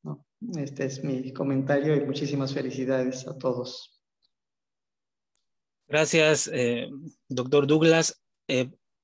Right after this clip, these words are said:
Speaker 2: había pedido primero la palabra a la doctora Margarita y después se la damos a la maestra Sandara.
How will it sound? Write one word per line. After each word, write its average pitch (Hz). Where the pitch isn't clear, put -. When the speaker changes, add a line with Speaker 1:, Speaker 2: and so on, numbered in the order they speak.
Speaker 2:
había 156
pedido 165
primero 156
la 143
palabra 139
a 135
la 123
doctora 127
Margarita 139
y 135
después 123
se -
la 120
damos 117
a 117
la 117
maestra 113
Sandara. 104